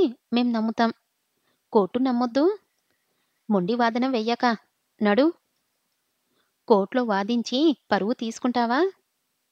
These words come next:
"ఇప్పుడు పరువెక్కడుందిరా? పరువేమన్నా పోతే ఆ ఫణిది పోవాలి. అర్ధరాత్రి కాడ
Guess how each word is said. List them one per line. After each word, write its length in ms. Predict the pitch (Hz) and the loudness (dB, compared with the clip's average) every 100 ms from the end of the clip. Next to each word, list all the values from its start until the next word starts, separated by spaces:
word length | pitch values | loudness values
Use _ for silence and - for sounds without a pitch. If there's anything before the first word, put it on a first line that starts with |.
| _ _ _ _ _ _ _ _ | _ _ _ _ _ _ _ _
"ఇప్పుడు 220 | 247 - 254 | -4 -4 -2
పరువెక్కడుందిరా? 840 | 240 196 254 - 247 247 240 233 226 - _ _ _ _ _ _ _ _ _ _ - | 0 0 -4 -4 -2 -2 0 -2 -2 -6 _ _ _ _ _ _ _ _ _ _ 0
పరువేమన్నా 580 | 196 226 247 226 233 | 0 0 -4 -2 -4
పోతే 360 | 240 226 220 254 339 285 - | -4 -6 -4 0 0 0 -2
ఆ 60 | 226 | -4
ఫణిది 340 | - 196 220 | 0 -2 -2
పోవాలి. 460 | 254 233 226 226 220 - _ _ _ _ _ _ _ _ _ - | -2 -2 0 0 -2 -6 _ _ _ _ _ _ _ _ _ -4
అర్ధరాత్రి 540 | 185 175 220 208 247 | 0 0 0 -2 -4
కాడ 240 | - 220 | -4 -2